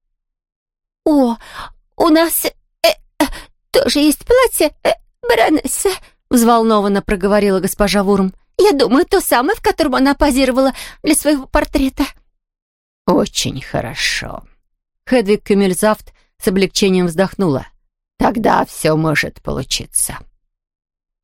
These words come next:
«Пожалуйста, расскажите, что случилось дальше», поторопил господин Вурм. «Итак, Бокабелло ждал привидения, и что потом?» «План у него был очень смелый», продолжила госпожа Кюмельзавт.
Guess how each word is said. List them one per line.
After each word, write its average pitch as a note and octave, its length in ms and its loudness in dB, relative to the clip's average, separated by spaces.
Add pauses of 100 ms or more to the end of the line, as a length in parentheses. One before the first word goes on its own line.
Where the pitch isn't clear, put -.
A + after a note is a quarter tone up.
(400)
«Пожалуйста, E3 640 2
расскажите, D#3 560 0
что - 200 0
случилось D3 500 0
дальше», C#3+ 400 -2 (260)
поторопил F#3+ 480 0
господин F3+ 460 0
Вурм. D#3 280 -2 (320)
«Итак, D3+ 400 0
Бокабелло D#3 600 2
ждал D3+ 260 0
привидения, D3+ 800 2
и C#3+ 40 0
что - 200 -2
потом?» D#3+ 400 0 (1040)
«План F3+ 440 2
у D#3 60 -4
него E3 360 2
был D3 240 0
очень D3 380 0
смелый», - 580 -8 (480)
продолжила G#3+ 560 0
госпожа F#3 440 -2
Кюмельзавт. C#3 600 -4